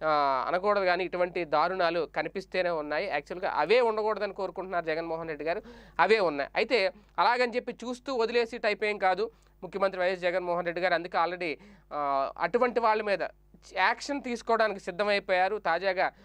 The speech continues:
ఒకే ప్రాంతంలో ఒకేసారి ఇద్దరు లీడర్లను, ఆ,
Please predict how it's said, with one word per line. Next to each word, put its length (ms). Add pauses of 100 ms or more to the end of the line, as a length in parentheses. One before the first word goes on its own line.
(140)
ఒకే 380 (200)
ప్రాంతంలో 520
ఒకేసారి 640 (380)
ఇద్దరు 340
లీడర్లను, 600 (480)
ఆ, 240